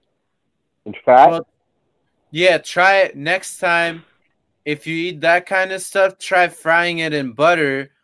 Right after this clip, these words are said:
Speaker 2: or, like, uh, lard, like, uh, tallow or something.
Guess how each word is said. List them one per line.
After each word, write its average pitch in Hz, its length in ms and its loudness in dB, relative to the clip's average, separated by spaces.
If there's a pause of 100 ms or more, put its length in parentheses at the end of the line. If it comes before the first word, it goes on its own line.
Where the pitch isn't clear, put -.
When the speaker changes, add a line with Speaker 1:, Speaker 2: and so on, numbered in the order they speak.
(180)
Speaker 2:
or, 143 240 -2
like, 143 500 0
uh, 139 280 4
lard, 127 580 2
like, 127 440 -4
uh, 131 340 -2
tallow 147 560 -2
or 113 100 -6
something. 110 720 -12